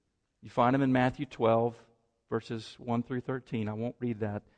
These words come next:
But the first is this, works of necessity. Works of necessity.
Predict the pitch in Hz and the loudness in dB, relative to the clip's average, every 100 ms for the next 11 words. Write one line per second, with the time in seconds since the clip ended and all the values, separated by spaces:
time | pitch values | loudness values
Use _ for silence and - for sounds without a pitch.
0 | _ _ _ - - 110 135 135 156 135 | _ _ _ -10 -10 -4 -4 -4 -8 -4
1 | 110 - 110 117 127 - 135 160 - - | -4 -4 -4 -2 -2 -8 -8 -8 -8 -4
2 | 113 - - 90 95 _ _ _ _ _ | -4 -4 -12 -14 -18 _ _ _ _ _
3 | _ - 135 139 139 135 131 - - - | _ -4 -4 -4 -10 -14 -12 -10 -10 -12
4 | - 104 | -18 -18